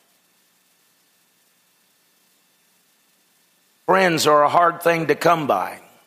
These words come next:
Real friends. People will love you as long as you've got something to give.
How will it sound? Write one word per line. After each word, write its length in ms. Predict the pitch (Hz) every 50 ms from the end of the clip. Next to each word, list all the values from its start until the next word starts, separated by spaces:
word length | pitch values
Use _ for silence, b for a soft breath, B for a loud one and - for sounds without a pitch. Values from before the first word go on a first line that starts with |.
| _ _ _ _ _ _ _ _ _ _ _ _ _ _ _ _ _ _ _ _ _ _ _ _ _ _ _ _ -
Real 240 | 135 147 156 143 113
friends. 600 | - - 120 90 85 87 82 - - - - - _ _ _ _ _ _ _ _ _ _ _ _ _ _ _ _ _ _ _ _ _ _ _ _ _ _ _ _ _ _ _ _ _
People 280 | - 196 202 202 185 170
will 140 | 160 160 165
love 240 | 170 190 196 147
you 140 | 147 151 151
as 120 | 143 135 123
long 220 | 156 165 160 156
as 120 | 151 127
you've 140 | 120 147 120
got 160 | 131 151 -
something 440 | - - 156 143 131 - - 123 123
to 60 | 117
give. 480 | 117 135 156 147 123 - - - - -